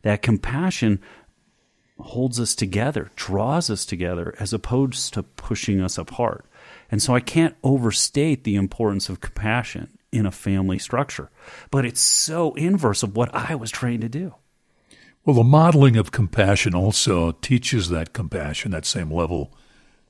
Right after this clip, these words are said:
Speaker 2: to the young people in that family.
Speaker 1: Exactly. But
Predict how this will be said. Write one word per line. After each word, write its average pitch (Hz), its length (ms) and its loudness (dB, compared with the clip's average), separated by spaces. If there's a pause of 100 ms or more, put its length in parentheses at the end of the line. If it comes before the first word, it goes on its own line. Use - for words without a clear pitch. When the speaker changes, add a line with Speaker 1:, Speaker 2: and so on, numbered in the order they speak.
(140)
Speaker 2:
to 117 80 4
the 95 80 2
young 87 240 2
people - 320 -4
in 78 60 -2
that 71 140 -4
family. 69 420 -6 (260)
Speaker 1:
Exactly. 151 720 -2 (440)
But 147 200 6